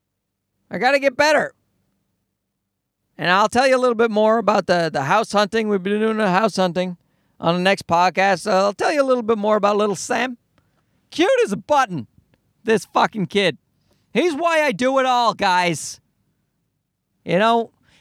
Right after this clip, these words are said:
I tell you what, he's not why I do it. Obviously, I do it for selfish reasons. You know, the comedy and all that shit. But he has fixed a lot of stuff for me. He's made me go, "Hey,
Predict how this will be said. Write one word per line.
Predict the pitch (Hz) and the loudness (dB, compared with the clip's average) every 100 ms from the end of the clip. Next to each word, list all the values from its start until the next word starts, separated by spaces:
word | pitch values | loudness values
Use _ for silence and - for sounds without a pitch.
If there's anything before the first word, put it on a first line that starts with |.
| _ _ _ _ _ _ | _ _ _ _ _ _
I | 165 | -4
tell | - 277 | 0 0
you | 269 | 2
what, | 180 | 0
he's | 135 202 | -2 -2
not | 349 160 | -2 0
why | 143 | -2
I | 123 | -4
do | 120 202 | -8 -10
it. | - _ _ _ _ _ | -12 _ _ _ _ _
Obviously, | 170 160 160 151 180 | -2 0 0 -2 0
I | 160 151 | 2 2
do | 180 190 | 2 0
it | |
for | - | -2
selfish | - 165 - 123 | -2 0 0 -4
reasons. | 143 120 - 311 - _ _ _ _ - | -8 -8 -10 -16 -18 _ _ _ _ -10
You | 135 | -2
know, | 127 | 0
the | 151 | 0
comedy | - 214 120 123 131 | 0 -2 -2 -2 -2
and | 127 | 0
all | 120 123 | -2 -2
that | 120 | -4
shit. | - - 120 170 _ _ _ _ _ _ _ _ _ _ _ | -6 -4 -2 -2 _ _ _ _ _ _ _ _ _ _ _
But | 165 214 | -2 -2
he | 180 190 | 0 0
has | 240 226 | 0 -2
fixed | - 277 - | -2 -4 -2
a | 220 | 0
lot | 226 214 | 2 0
of | |
stuff | - 269 226 - | -2 0 0 0
for | 170 143 | 0 0
me. | 104 95 _ _ _ _ | -4 -14 _ _ _ _
He's | 170 208 | -6 -2
made | 220 240 208 | 0 0 0
me | 220 | -2
go, | 220 220 214 | 0 2 2
"Hey, | 202 302 156 113 | 2 0 -2 -8